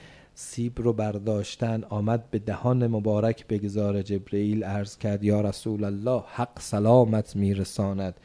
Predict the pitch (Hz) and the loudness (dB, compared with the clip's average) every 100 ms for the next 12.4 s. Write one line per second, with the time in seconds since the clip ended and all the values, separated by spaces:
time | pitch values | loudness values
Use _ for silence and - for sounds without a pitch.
0 | - - - - 113 - 117 117 120 127 | -20 -20 -20 -8 -6 -2 -2 0 0 2
1 | 147 - 107 110 117 123 139 139 123 120 | 0 0 -2 -2 0 6 8 6 6 10
2 | 139 131 117 107 107 104 92 90 - 98 | 10 10 6 4 2 2 0 -2 -8 -10
3 | 90 - - 95 92 - - - - - | -8 -8 -8 -6 -6 -6 -10 -10 -14 -20
4 | - - _ _ - - - - - - | -20 -20 _ _ -20 -20 -20 -20 -20 -4
5 | 110 104 - 120 120 117 110 104 104 104 | -2 -2 -4 -2 -2 -2 -4 -2 -2 -2
6 | 104 131 147 - - 123 123 117 123 123 | 0 0 0 -2 -2 0 0 2 4 6
7 | 123 127 139 - 123 131 131 123 127 123 | 6 8 6 6 8 8 6 6 6 6
8 | 98 110 110 135 123 104 - 101 95 - | 4 -2 2 6 6 4 0 0 0 -4
9 | - 113 113 113 113 - - 104 113 120 | -4 -4 0 0 0 -2 0 4 8 8
10 | 110 - 104 113 117 110 104 101 113 110 | 8 4 6 10 10 10 8 8 8 8
11 | 98 98 101 107 107 107 104 98 98 110 | 4 2 4 8 10 10 8 6 6 10
12 | 135 - - | 10 10 -2